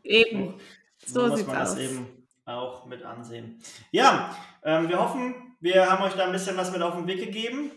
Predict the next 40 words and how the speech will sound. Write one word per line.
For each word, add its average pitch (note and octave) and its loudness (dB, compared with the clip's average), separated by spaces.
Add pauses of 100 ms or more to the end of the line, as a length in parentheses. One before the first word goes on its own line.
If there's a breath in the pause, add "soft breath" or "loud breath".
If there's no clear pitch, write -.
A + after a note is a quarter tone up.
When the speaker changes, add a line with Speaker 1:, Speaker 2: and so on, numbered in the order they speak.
(120)
Speaker 2:
und, F3 -2
äh, D#3 2
wir C#3+ -4
gehen D3+ 0
natürlich D3+ -4
davon - -12
aus, D3+ 2
dass B2+ -2
ihr B2+ -4
ohne D3+ 0
Streit, C3+ -2
äh, B2+ -6
die B2+ -8
Hochzeitsplanung, B2 -6
äh, A#2+ -8 (100)
ab-, - -8
äh, B2+ -16
ja, A#2 -4 (380 loud breath)
bewältigen G3 0
könnt. F#3+ 0 (240 soft breath)
Und D#3+ 0
falls D#3 2
nicht, E3 0
merkt C#3+ -2
euch C#3 -2
diese, B2 -10
äh, B2+ -4
Folge, D#3 2
speichert C#3 0
sie A#2+ -16
vielleicht A2+ -8
ab C#3 4 (420 loud breath)
und B2+ -2
wenn's C3+ -4
dann C#3 0
mal B2+ -2
soweit B2 0
ist, B2 -6
nehmt C#3+ -4
euch C#3 -4